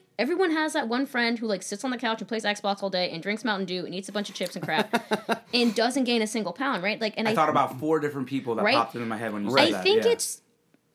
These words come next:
Speaker 1: I think it would be wrong of us to not assume that something on the opposite end is kinda still true, right? Like, I think that there probably are people that are naturally heavier.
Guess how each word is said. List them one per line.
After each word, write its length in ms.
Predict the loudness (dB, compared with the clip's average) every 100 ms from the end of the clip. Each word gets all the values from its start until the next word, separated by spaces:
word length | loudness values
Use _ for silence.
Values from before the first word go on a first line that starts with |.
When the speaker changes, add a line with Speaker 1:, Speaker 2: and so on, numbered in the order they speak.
| _ -6 -4
Speaker 1:
I 60 |
think 240 | -4 -4 -4
it 80 |
would 160 | -4 -2
be 160 | 0 0
wrong 360 | 2 2 2
of 100 | 0
us 160 | -2 -4
to 280 | -4 -4 -4 -2
not 380 | 2 2 2 -2
assume 400 | -4 -2 -2 0
that 180 | -2
something 480 | -2 -2 0 -2 -2
on 80 | -2
the 100 | -4
opposite 400 | -6 -6 -6 -6
end 160 | -4 -6
is 120 | -6
kinda 240 | -6 -6
still 220 | -6 -8 -10
true, 320 | -6 -6 -4
right? 180 | -6 -6
Like, 140 | -6
I 80 | -8
think 240 | -6 -6
that 120 | -6 -4
there 80 |
probably 280 | -4 -4 -4
are 140 | -4 -6
people 300 | -6 -6 -6
that 100 | -4
are 100 | -2
naturally 500 | -2 -4 -6 -6 -6
heavier. 520 | -6 -8 -8 -12